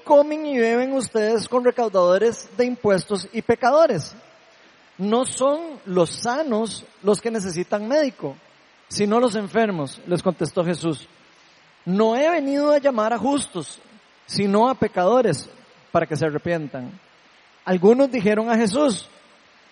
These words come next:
"Los discípulos de Juan ayunan y oran con frecuencia, lo mismo que los discípulos de los fariseos,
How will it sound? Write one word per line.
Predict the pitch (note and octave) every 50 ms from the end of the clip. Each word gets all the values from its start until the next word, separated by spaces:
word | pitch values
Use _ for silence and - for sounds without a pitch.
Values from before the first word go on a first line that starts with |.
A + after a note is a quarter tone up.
| _ _ _ _
"Los | - G3+ A3+ B3+ C4
discípulos | - C4+ A3 F#3+ B3 F4+ - - G4+ F#4+ G4+ F#4+
de | C#4+ A#3
Juan | E3+ A#3 C#4 D4 D#4+ F4 F4+ E4+ D#4 C4 - - _ _ -
ayunan | G#3+ G#3+ E3+ D3+ G#3 C#4+ D4+ D#4 C#4+ B3 F#3 D#3 D3 C3+ C3+ D3 - - B2 B2 - - - _ _ _ _ _ _ _ _ -
y | A3+ A3+ A#3+ B3
oran | B3+ C#4 D#4 E4 E4+ F4
con | - - C#4 B3 F3
frecuencia, | F#3 G3+ - - G3+ G3 F#3 D#3+ - - B2 C3+ F3+ F#3+ G3 _ _ _ _ _ _ _ _ _ _ _ _ _ _ _ _ _ -
lo | F3 G3+ G#3+
mismo | G#3+ A3 B3+ C#4+ D4+ D#4+ E4+ F4 F4 F4+ F4 E4+ - -
que | A#3
los | A#3 A3 G#3 F3+
discípulos | F#3 D#3+ - A#3+ B3+ - - D4 D4 C#4
de | C#4 B3+
los | A#3+ G3+
fariseos, | D3+ F#3+ F3+ E3+ D3 - A3+ G#3+ F3+ D3+ C3+ - -